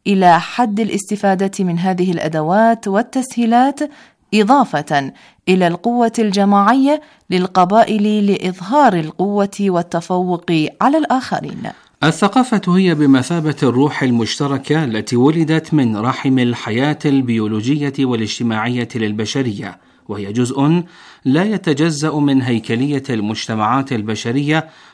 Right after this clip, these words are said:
Speaker 2: والعلاقات التي تحكمها على مر العصور.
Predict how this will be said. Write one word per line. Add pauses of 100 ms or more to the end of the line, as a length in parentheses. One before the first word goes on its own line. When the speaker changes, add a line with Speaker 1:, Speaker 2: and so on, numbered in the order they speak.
Speaker 2:
والعلاقات
التي
تحكمها
على
مر
العصور.